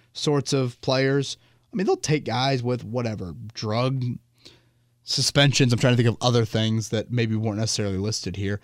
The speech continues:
Obviously, some people will view physical sexual assault in different cases. Um, so the optics are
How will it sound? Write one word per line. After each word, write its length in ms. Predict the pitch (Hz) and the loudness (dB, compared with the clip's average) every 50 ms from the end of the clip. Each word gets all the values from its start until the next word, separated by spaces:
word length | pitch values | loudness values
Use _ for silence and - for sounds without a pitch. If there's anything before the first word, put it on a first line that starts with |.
| - - - - _ _ | -12 -20 -20 -20 _ _
Obviously, 380 | 107 123 120 131 123 143 143 131 | 0 2 2 2 2 2 2 2
some 180 | - 123 113 | 2 0 0
people 300 | 120 131 120 131 123 120 | 0 0 0 0 0 2
will 160 | 117 117 113 | 2 2 2
view 260 | 107 110 113 113 123 131 | 2 2 0 2 2 0
physical 540 | - - - 120 120 123 123 - 131 127 | -2 -2 -4 -2 -2 -2 -2 -2 -2 -2
sexual 440 | 120 - - 120 113 - - 123 120 | 0 0 -2 -2 -2 -2 -2 0 0
assault 420 | 117 - - 123 117 135 - - 139 | 0 0 2 2 2 2 0 0 0
in 100 | 135 131 | 0 0
different 380 | 120 139 127 - 160 139 - _ _ _ _ _ _ _ _ _ _ _ _ _ _ - - _ _ _ _ _ _ _ _ _ _ - | 0 -2 -2 -2 -6 -6 -6 _ _ _ _ _ _ _ _ _ _ _ _ _ _ -20 -20 _ _ _ _ _ _ _ _ _ _ 0
cases. 520 | 156 175 226 - - - - - - - - - - - _ _ _ _ _ - | 0 2 2 0 -4 -6 -6 -8 -10 -10 -12 -20 -20 -20 _ _ _ _ _ -18
Um, 360 | - - - - - 98 - - _ _ | -14 -12 -10 -10 -10 -10 -10 -12 _ _
so 240 | - - 151 131 - - | 0 2 2 0 0 0
the 120 | - 156 - - | 0 0 2 4
optics 500 | 156 170 170 - - 170 - - - - | 4 4 4 4 2 2 4 4 0 2
are 440 | - 135 131 127 127 131 127 120 | 2 2 4 4 6 6 4 4